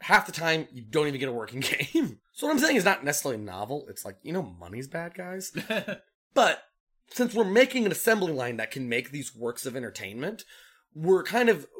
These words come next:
Speaker 1: curating an experience that we know is going to appeal to the most amount of people. But what you're not getting is you're getting something that has a profound impact on some people.
Speaker 2: Yeah.
Speaker 1: And to me, that's what art's about, right? There's, there are people who are gonna go see a Scorsese film,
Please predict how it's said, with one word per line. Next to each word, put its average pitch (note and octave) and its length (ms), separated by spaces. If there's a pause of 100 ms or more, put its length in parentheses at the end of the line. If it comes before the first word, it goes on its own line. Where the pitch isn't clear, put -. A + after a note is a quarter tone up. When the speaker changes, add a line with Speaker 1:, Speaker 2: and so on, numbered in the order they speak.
(220)
Speaker 1:
curating A3+ 580
an D#3 80
experience C3+ 800 (240)
that D3+ 160
we E3+ 120
know E3+ 380
is F3+ 100
going D#3 200
to C3+ 100
appeal C3+ 340
to A2+ 120
the A#2 60
most G#2 280
amount G#2 220
of - 80
people. G2 340 (260)
But F#3 120
what G#3+ 100
you're F#3 100
not F#3 440
getting G#2+ 380 (280)
is D3 180
you're D#3 120
getting D#3 340
something C#3+ 460
that C3 100
has C#3 140
a C3+ 40
profound C#3 600
impact G#2+ 640 (240)
on G#2+ 100
some F#2 320
people. - 400 (100)
Speaker 2:
Yeah. G#2+ 160 (140)
Speaker 1:
And F3+ 100
to A#3+ 80
me, C#4 200
that's A3 260
what G#3 160
art's B2+ 280
about, F2+ 260 (540)
right? D3 280
There's, F3+ 460 (280)
there D3+ 320
are A3+ 80
people A#3+ 420
who A3+ 100
are F3+ 40
gonna E3+ 200
go D#3 120
see D#3 440
a B2 40
Scorsese C3 560
film, C2 300